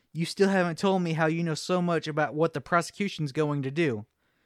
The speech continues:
"Because, Jim Kirk, my dear old love, I am the prosecution, and I have to do my very best to have you slapped down hard, broken out of the service,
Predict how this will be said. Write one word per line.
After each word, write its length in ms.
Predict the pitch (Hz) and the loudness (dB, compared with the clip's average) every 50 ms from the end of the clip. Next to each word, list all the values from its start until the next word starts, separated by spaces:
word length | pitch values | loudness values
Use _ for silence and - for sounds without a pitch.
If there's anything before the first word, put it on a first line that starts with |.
| _ _ - | _ _ -4
"Because, 420 | - 175 160 - - 226 214 185 139 | -4 -4 -2 0 2 2 2 2 0
Jim 260 | - 139 139 151 156 | -2 -2 -4 -4 -4
Kirk, 320 | - - 175 165 160 - 165 | -2 -2 -2 -2 -2 -2 -4
my 120 | 160 151 | -4 -4
dear 340 | 143 135 185 180 175 175 175 | -4 -2 -2 -2 0 0 0
old 220 | 175 170 165 147 | -2 -2 -2 0
love, 420 | 175 185 196 196 202 196 190 - _ _ _ _ _ _ _ _ _ | 0 2 2 2 0 -2 -6 -16 _ _ _ _ _ _ _ _ _
I 160 | - 143 160 180 | -2 0 2 4
am 240 | 196 220 220 202 | 4 4 4 4
the 80 | 175 165 | 2 2
prosecution, 880 | - - 175 160 151 - 151 - - 170 147 - - 135 117 117 120 - _ _ _ _ _ _ _ _ _ _ | 0 2 0 0 0 0 -6 -4 -2 -4 -4 -2 -4 -4 -4 -4 -6 -10 _ _ _ _ _ _ _ _ _ _
and 140 | - 139 165 | -6 -2 0
I 80 | 185 202 | 2 2
have 120 | 208 202 | 2 0
to 80 | - 165 | -2 -2
do 160 | 151 180 180 | 0 0 2
my 160 | 170 165 147 139 | 2 2 0 0
very 380 | 135 175 196 196 190 185 180 | 2 2 4 4 6 4 4
best 300 | 165 185 185 175 165 - | 4 4 4 2 2 0
to 120 | - 147 143 | -4 -6 -4
have 260 | 151 160 151 151 151 | -2 -2 -2 -2 -2
you 120 | 160 151 | -4 -6
slapped 440 | 139 - - - 196 190 180 165 - | -6 -6 -4 0 2 2 2 2 0
down 240 | - 180 180 170 160 | 0 2 2 2 2
hard, 400 | 151 175 170 165 156 143 131 127 - _ - - _ _ - | 2 2 4 4 4 2 0 -4 -10 _ -20 -20 _ _ 2
broken 500 | 185 196 190 - 190 185 180 156 - - | 2 2 2 2 0 -2 -2 -4 -8 -4
out 180 | - 180 185 170 | 0 2 2 2
of 140 | 175 156 147 | 2 -2 -2
the 80 | 170 | -6
service, 680 | 165 - 185 175 165 143 139 131 120 - - - - - | -4 0 0 2 2 2 0 -4 -6 -6 -10 -14 -14 -16